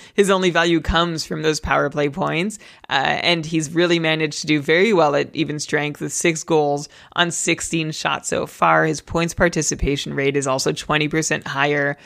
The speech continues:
than it's ever really been. So these are all reasons to not buy in on Alex Killorn. And if you've got him, see if you can sell him. But it's gonna be pretty hard to find believers, I think.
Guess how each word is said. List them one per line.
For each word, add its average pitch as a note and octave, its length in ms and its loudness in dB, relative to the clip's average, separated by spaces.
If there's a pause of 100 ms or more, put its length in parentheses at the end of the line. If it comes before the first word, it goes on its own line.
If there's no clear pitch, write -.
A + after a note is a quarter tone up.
(180)
than F3 160 4
it's E3 120 0
ever D3+ 260 2
really D3 320 0
been. D#3 460 0 (180)
So - 140 -6
these E3 180 2
are F3 120 4
all D#3 200 2
reasons D3+ 420 -2
to D#3+ 120 -6
not E3+ 380 0
buy D#3 160 4
in C#3 340 2
on C#3+ 200 0
Alex C#3 360 -2
Killorn. A3+ 380 2
And D#3+ 100 -2
if F3+ 140 -6
you've C#3+ 160 -10
got F#3+ 220 4
him, F#3+ 260 0
see A3+ 240 0
if G3+ 100 2
you F#3+ 140 2
can E3+ 120 -2
sell C3 320 2
him. C3 200 -6
But D#3 100 2
it's D#3+ 260 -4 (160)
gonna A3+ 140 2
be G#3 140 0
pretty E3+ 240 2
hard D3+ 220 0
to D3+ 60 -4
find D3+ 240 -2
believers, C#3 480 -4
I - 120 0
think. - 400 -6